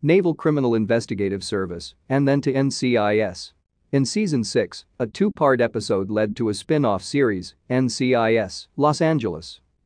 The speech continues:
A two-part episode during the eleventh season led to a second spin-off series, N C I S,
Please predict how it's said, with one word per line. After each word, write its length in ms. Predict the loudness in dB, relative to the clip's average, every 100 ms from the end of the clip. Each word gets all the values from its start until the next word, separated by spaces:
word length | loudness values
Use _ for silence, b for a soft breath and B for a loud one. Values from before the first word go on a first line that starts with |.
| _ -6
A 80 |
two-part 500 | -2 -2 0 2 4
episode 540 | 2 0 -2 -2 -2 0
during 260 | 0 0
the 80 | 2
eleventh 420 | 2 2 2 0
season 440 | -2 -2 -2 -2 0
led 260 | 0 0
to 140 | 0 -2
a 60 |
second 380 | 0 0 0 -2
spin-off 480 | -2 -2 0 0 -2
series, 500 | -2 0 2 -2 -8 _
N 200 | -2 0
C 260 | 0 0 2
I 200 | 2 2
S, 340 | 0 -2 -12